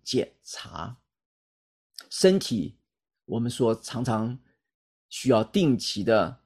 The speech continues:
你做身体的检查。啊，灵命有没有需要检查呢？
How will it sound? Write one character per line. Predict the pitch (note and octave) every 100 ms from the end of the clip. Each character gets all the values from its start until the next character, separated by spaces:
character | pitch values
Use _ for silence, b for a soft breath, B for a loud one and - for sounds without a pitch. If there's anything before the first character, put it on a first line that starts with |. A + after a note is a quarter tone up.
| _
你 | - F#2+
做 | - C3+ F#2+ F#2 -
身 | - A#2+ G#2
体 | - -
的 | F2+
检 | - F#2 -
查。 | - - - - _ _ -
啊， | -
灵 | C#3 E3
命 | A#3 F#3+ -
有 | C#3 B2+
没 | F3
有 | C#3+ G#2 - _ _ _ _ -
需 | - C3
要 | C3
检 | B2 F#2+ D2+
查 | - E2+
呢？ | F#2 F#2